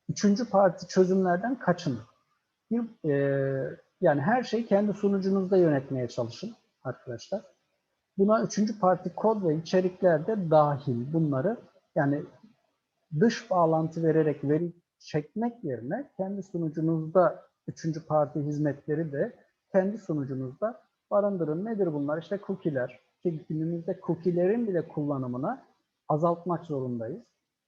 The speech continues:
C S S dosyaları arkadaşlar. C S S dosyalarının özellikle dış veri bağlantısından çekmek, evet güncel olarak hataların giderilerek hemen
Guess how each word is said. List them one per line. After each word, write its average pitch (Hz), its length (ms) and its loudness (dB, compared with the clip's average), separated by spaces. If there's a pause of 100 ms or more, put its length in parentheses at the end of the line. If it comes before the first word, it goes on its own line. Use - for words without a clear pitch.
(220)
C 202 300 0
S 220 180 -4
S - 140 -12
dosyaları 165 640 0 (640)
arkadaşlar. 127 720 -12 (320)
C 185 220 2
S 202 160 -4
S - 100 -16
dosyalarının 180 680 -2
özellikle 165 720 -4 (140)
dış 190 240 -2
veri 180 260 0
bağlantısından 160 800 -2
çekmek, 165 460 -6 (380)
evet 160 280 0
güncel 165 840 2
olarak 147 500 -2
hataların 165 760 -2
giderilerek 165 720 0
hemen 160 300 -4